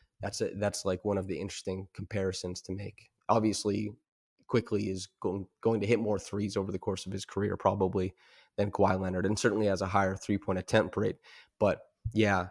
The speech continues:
it's interesting. I think it's a comfortability thing. I think that, um, Quickley probably just has to, like,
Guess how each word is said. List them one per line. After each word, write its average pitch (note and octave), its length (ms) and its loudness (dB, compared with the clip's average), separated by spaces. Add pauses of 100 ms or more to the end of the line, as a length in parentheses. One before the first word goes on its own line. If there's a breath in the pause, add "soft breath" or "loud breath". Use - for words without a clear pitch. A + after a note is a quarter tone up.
(460)
it's C3 180 6
interesting. A#2 560 4
I G2+ 120 0
think C3 180 4
it's A#2+ 140 2
a A2 40 0
comfortability G2+ 640 2
thing. G2+ 300 -6
I G2+ 80 -2
think G#2 240 -2
that, G2+ 240 2 (100)
um, G2 320 -4
Quickley A2 320 2
probably G2+ 320 2
just F#2+ 220 -6
has G2 220 -6
to, F#2+ 100 -2
like, G2 280 -6